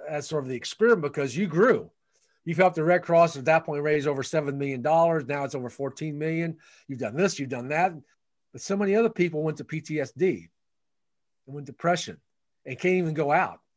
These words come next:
They wanted to find out what's the difference. What did you do differently than they did? So I said, "Okay, I'll do the interview," right? I did the interview and I revealed this, this, my strategies for how I did it,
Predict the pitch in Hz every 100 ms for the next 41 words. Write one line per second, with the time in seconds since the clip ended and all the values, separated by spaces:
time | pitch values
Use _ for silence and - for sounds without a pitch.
0 | _ _ _ - 180 233 185 180 170 143
1 | 165 214 185 147 175 165 139 220 180 202
2 | 185 160 180 151 147 139 147 226 202 82
3 | - _ _ _ _ _ _ _ _ -
4 | 165 160 160 147 147 147 139 156 147 147
5 | 127 95 - _ _ _ 113 120 135 -
6 | 127 151 170 175 151 135 139 131 - _
7 | _ 120 139 139 127 180 208 127 104 -
8 | - - - 131 123 135 139 - 165 208
9 | 160 143 147 131 135 151 147 143 139 214
10 | 113